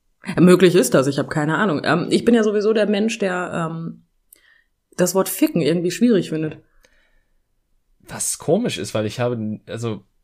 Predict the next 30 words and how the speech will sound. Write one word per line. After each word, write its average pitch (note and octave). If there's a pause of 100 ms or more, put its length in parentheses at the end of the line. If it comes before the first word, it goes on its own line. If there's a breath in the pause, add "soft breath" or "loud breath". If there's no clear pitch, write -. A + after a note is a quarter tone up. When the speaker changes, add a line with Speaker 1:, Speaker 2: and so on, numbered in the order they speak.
(200)
Speaker 2:
ja, C3 (100)
es -
ist C#3
halt F#3+
irgendwie, E3+
d-, C3
d-, B2+
das -
Ding F3+
ist G#3
halt, F3+ (580)
die B2+
Kurzform G#3+
davon C3+
Fick G#3+
ist -
eigentlich, G3 (2000)
weiß D3
ich G3
nicht, F3
ob -
das B2+
jetzt B2+
auch G#2+
zum, G#2+
wegen A2
meines G#2+
englischen B2+
Bezugs D#3+
kommt, B3